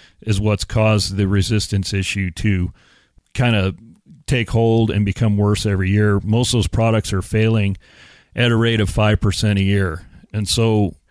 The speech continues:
the parasitologists have looked at this, and, and a lot of people think, "Well, I'll just rotate," but that doesn't really solve the problem. You have to use a combination of two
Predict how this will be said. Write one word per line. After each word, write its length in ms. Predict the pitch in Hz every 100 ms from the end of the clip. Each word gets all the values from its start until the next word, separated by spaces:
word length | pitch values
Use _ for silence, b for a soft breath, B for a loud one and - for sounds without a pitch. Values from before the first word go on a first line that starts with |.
| b b b -
the 60 |
parasitologists 920 | - 131 127 104 101 127 127 113 101
have 100 | 113 104
looked 220 | 110 -
at 120 | 104
this, 340 | 110 107 104 104
and, 220 | 98 92
and 120 | 107
a 40 | 107
lot 200 | 110 110
of 60 |
people 220 | - 104
think, 260 | 117 107 95
"Well, 100 | 110
I'll 60 | 131
just 200 | 113 -
rotate," 600 | 117 160 - 107 110 - b b b -
but 120 | -
that 160 | 120
doesn't 260 | 117 113 110
really 240 | 107 104
solve 360 | 98 113 107 95
the 60 | 90
problem. 520 | 110 110 101 85 95 b b
You 120 | 107 98
have 180 | 107 101
to 80 | 110
use 200 | 110 95
a 80 |
combination 720 | - 110 107 107 107 104 - 90
of 160 | 87
two 500 | - 117 113 110 104